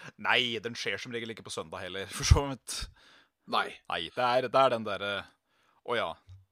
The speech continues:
Speaker 1: har ikke noe å spise i dag», og,
Speaker 2: Ja.
Speaker 1: eh, har et par, eh,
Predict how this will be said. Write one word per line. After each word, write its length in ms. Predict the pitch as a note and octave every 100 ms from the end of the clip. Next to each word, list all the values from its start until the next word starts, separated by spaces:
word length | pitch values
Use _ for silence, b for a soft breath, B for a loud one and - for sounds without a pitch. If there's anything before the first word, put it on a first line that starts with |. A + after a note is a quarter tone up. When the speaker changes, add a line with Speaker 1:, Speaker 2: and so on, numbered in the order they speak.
| _ _
Speaker 1:
har 100 | B2
ikke 160 | - B2
noe 120 | A2
å 40 | G#2+
spise 280 | A2+ -
i 80 | F#2+
dag», 160 | G2 F#2+ - b _ -
og, 580 | G#2+ G2 F#2+ F#2 F#2 F2
Speaker 2:
Ja. 120 | B2 E2
Speaker 1:
eh, 40 | D#2
har 160 | - G#2
et 100 | E2+
par, 220 | F#2 E2+
eh, 200 | E2 E2